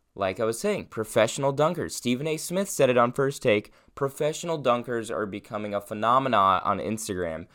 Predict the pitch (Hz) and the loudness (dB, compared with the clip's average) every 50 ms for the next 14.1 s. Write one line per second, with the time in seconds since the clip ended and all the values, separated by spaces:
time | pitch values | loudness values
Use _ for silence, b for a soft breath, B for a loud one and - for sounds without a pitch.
0 | b b b b b - 104 101 101 95 92 90 87 - - _ - 110 117 110 | b b b b b 4 4 6 8 8 8 6 6 4 2 _ 0 2 2 2
1 | 110 120 139 143 - 135 127 117 101 104 113 123 123 110 98 110 123 139 143 127 | 2 0 0 0 2 2 2 2 6 6 4 6 6 6 6 6 6 6 6 2
2 | 117 110 110 - 120 113 95 90 104 113 165 180 160 135 107 117 - - 135 170 | 0 -2 -2 -2 -2 -2 -2 0 -2 -2 -2 -2 -6 -8 -8 -8 -8 -6 -4 -4
3 | 165 113 120 123 135 151 147 120 107 101 98 95 110 104 104 104 - - - - | -4 -2 -2 -2 -2 -2 -6 -6 -6 -6 -6 -6 -2 0 0 0 -2 -6 -16 -12
4 | 127 120 117 131 131 117 110 107 113 - 110 107 113 113 101 92 110 117 117 95 | -2 2 2 2 2 2 -2 -8 -2 2 4 4 4 4 2 0 0 0 0 0
5 | 80 - b b b b b b 107 117 120 113 113 - 120 120 117 104 107 120 | -2 -4 b b b b b b -2 -2 -2 -2 -4 -4 -2 0 0 0 2 0
6 | 120 117 - - - 131 139 139 127 131 135 139 - 110 101 - 104 107 117 117 | 0 0 0 2 2 2 2 4 2 2 0 0 0 -4 -6 -4 -2 -4 -4 -2
7 | - 120 101 90 107 107 117 123 127 117 110 117 113 - 107 98 92 104 104 110 | -4 -8 -6 -2 0 0 0 0 0 -2 -2 -4 -4 -4 -8 -6 -2 0 0 0
8 | 117 117 117 110 - - 101 101 110 123 - - 110 92 87 98 87 87 85 90 | 0 -2 -4 -6 -6 -6 -2 0 0 0 -2 -4 -8 -8 -6 -8 -8 -8 -4 -4
9 | 87 87 87 - 95 92 90 90 110 104 104 110 - 107 104 113 117 123 123 110 | -4 -4 -4 0 0 0 0 0 -2 -4 -4 -2 -4 -4 -2 -2 -2 -2 -2 -4
10 | 117 113 110 107 - - 117 113 113 110 - - 117 123 139 127 - 110 101 90 | -6 -6 -6 -10 -8 -6 -4 -4 -4 -4 -6 -4 -6 -4 -4 -6 -4 -4 -4 -4
11 | 85 85 82 - 90 85 82 - 78 76 - - 95 82 85 87 98 82 - - | -4 -6 -8 -8 -8 -8 -6 -6 -6 -6 -6 -8 -8 -8 -8 -6 -10 -10 -10 -10
12 | - _ b b b b b b b - - 135 127 120 117 131 143 135 147 120 | -18 _ b b b b b b b -6 0 2 2 2 4 2 2 2 0 -2
13 | - - 165 175 180 - - 113 104 113 110 95 107 117 113 113 110 110 104 98 | -2 -4 -2 -2 0 0 -2 0 2 2 2 2 0 -2 -2 -2 -4 -4 -2 0
14 | 107 | -2